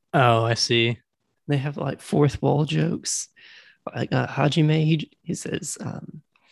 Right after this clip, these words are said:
Speaker 2: "Don't interrupt me while I do my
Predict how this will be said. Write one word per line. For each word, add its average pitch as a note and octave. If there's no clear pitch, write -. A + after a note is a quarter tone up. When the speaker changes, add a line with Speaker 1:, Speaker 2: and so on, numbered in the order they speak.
Speaker 2:
"Don't C#3
interrupt D#3+
me C3
while B2+
I B2
do C#3+
my B2+